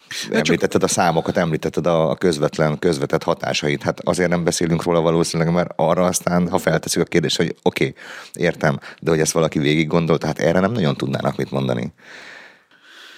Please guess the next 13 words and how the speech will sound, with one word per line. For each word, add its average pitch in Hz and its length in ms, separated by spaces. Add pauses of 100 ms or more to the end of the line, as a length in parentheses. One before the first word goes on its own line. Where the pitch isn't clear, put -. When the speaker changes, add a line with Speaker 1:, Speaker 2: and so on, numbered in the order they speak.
(640)
Speaker 1:
Hát 107 180
ez 107 180
az 95 140
a 90 40
pontja 98 340
valószínűleg 95 360
ennek 85 140
a 78 40
beszélgetésnek, 110 760
amikor, 107 360
ö, 101 380 (160)
ugye 92 220
ilyen 95 320